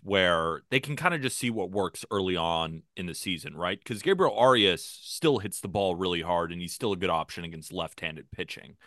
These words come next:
Uh, but I don't really think he's that everyday guy. I think he is more of a platoon option. Can definitely, you know, hold his own against righties, but I think that's mostly a spot where he excels. Uh, with Brian Rocchio and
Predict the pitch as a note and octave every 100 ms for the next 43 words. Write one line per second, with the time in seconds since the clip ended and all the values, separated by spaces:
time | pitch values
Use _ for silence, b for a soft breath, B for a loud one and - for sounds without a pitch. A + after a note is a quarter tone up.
0 | b b b - G#2 G2 G#2 C3 C3 A#2
1 | A2 - G2+ - G2 E2+ F2+ D#2+ - G2+
2 | F#2+ F2 E2 E2 E2 D#2 D2+ D#2+ F2 G#2+
3 | F#2+ G2 F2+ F2 F#2+ A2+ B2+ C3 C3+ B2
4 | A2+ G#2 G2 G2 F#2 - - F2+ - A2
5 | G2 F2+ - - F2+ F2+ b b - F#3
6 | A#3 - C#3 F#2+ E2 _ _ _ - A#2+
7 | G#2 - C3 A2 G2 G2+ G#2 A2+ A2+ A#2
8 | A#2 A#2+ - G2+ F#2 G2+ F2+ F2 - -
9 | - G2 F2+ - F#2 E2+ - E2 E2+ -
10 | F#2 D#2+ F#2 E2+ - - F#2+ G2+ C3 -
11 | b b b b - G#2+ A2 G2+ C#3+ E3
12 | F3 C3+ - C3+ A#2+ G2+